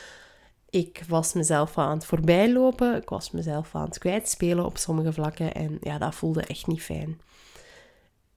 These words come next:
En, maar ik merkte ook dat ik op die momenten gewoon veel minder goed voor mijn kinderen, eh, kan zorgen. Want dan ben ik veel sneller lastig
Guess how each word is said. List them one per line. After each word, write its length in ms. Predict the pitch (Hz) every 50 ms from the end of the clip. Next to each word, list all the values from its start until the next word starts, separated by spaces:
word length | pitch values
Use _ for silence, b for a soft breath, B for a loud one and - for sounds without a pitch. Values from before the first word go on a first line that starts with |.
| _ _
En, 360 | - 220 185 180 175 175 - - - _ _ _ _ _ _
maar 160 | - 175 165
ik 120 | 160 - -
merkte 440 | 180 180 175 170 - - 180 175
ook 120 | 208 240 233
dat 140 | - 170 165
ik 80 | -
op 120 | 170 160 -
die 100 | 180 185
momenten 460 | 190 180 170 156 151 160 160 165 156
gewoon 320 | 156 151 147 143 147 147
veel 280 | - - 151 147 151 156
minder 340 | 160 160 160 156 165 170 160
goed 200 | 160 190 190 170
voor 160 | 175 165 160
mijn 180 | 151 147 147
kinderen, 520 | 160 196 208 233 247 226 190 165 - - -
eh, 200 | - 151 147 139 - - -
kan 220 | - 160 156 151
zorgen. 460 | 147 151 143 143 143 151 - - - - - _ _
Want 140 | - 165 156
dan 140 | - 147 151
ben 100 | 151 135
ik 120 | 135 -
veel 260 | - - 151 160 160
sneller 420 | 156 - - 147 147 151 156 - 151
lastig 540 | 147 160 - - - - 170 - - -